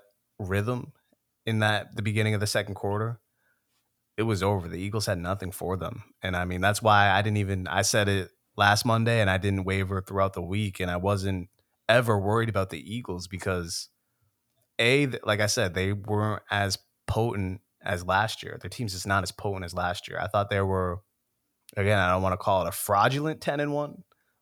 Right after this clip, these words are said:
but I thought they were more akin to a seven and three team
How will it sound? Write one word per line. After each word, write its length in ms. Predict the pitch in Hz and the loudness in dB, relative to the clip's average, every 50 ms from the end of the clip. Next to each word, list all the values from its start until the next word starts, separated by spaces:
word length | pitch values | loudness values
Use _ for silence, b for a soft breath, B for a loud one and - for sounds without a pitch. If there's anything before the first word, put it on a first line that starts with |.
| _ _ _ | _ _ _
but 380 | - 110 101 101 98 95 85 - - _ _ _ _ - _ _ _ _ _ _ | 2 4 4 6 4 4 2 -2 -6 _ _ _ _ -20 _ _ _ _ _ _
I 60 | - 107 | -4 2
thought 180 | - 127 107 | 2 2 4
they 80 | 107 104 | 4 4
were 80 | 101 | 4
more 300 | 101 101 104 110 113 110 | 4 4 2 2 2 2
akin 360 | 104 101 - - 110 98 92 82 | 2 0 -2 -4 -2 -2 -2 -4
to 120 | 87 87 | -6 -6
a 40 | 85 | -6
seven 360 | - - - 92 85 87 82 | -6 -4 -2 -4 -4 -4 -8
and 100 | 82 87 | -10 -12
three 260 | - - 90 85 80 | -12 -12 -12 -12 -12
team 300 | - - - - - - | -12 -14 -18 -18 -20 -20